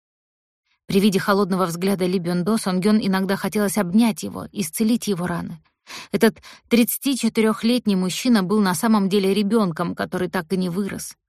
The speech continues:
Наверное, на мысли о Хайон ее навел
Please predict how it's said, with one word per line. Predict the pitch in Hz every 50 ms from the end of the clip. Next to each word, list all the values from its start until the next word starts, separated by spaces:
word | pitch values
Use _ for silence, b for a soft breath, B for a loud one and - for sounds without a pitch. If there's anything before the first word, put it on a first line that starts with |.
| _ _ _ _ _ _ _ _ _ _ -
Наверное, | 185 185 185 214 208 196 196 190 180 175 156 B B B B _
на | 190 196 196
мысли | 202 214 220 214 - 202
о | 185 180 175
Хайон | - - 190 185 180 214 233 240 226 214 B B B B _
ее | 185 202 202 190 214 233
навел | 226 220 208 196 190 233 240 233 226 - -